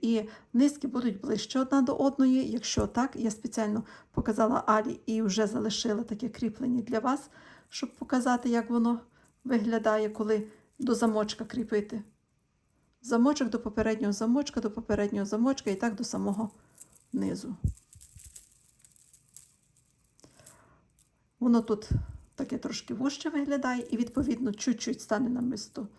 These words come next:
довшим і відстані тут будуть трошечки більші. Що в мене вийшло? Вийшло таких чотири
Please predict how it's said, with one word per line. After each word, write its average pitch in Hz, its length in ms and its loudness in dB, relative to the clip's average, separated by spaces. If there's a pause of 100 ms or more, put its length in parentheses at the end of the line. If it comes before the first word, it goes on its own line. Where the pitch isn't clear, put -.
(360)
довшим 277 540 4 (120)
і 208 240 0 (920)
відстані 240 580 2
тут 208 220 -2
будуть 208 220 -2
трошечки - 500 -4
більші. - 500 -8 (1500)
Що - 280 4
в 269 40 8
мене 233 240 8
вийшло? - 480 -2 (240)
Вийшло 277 480 4
таких 240 380 2 (260)
чотири 196 540 2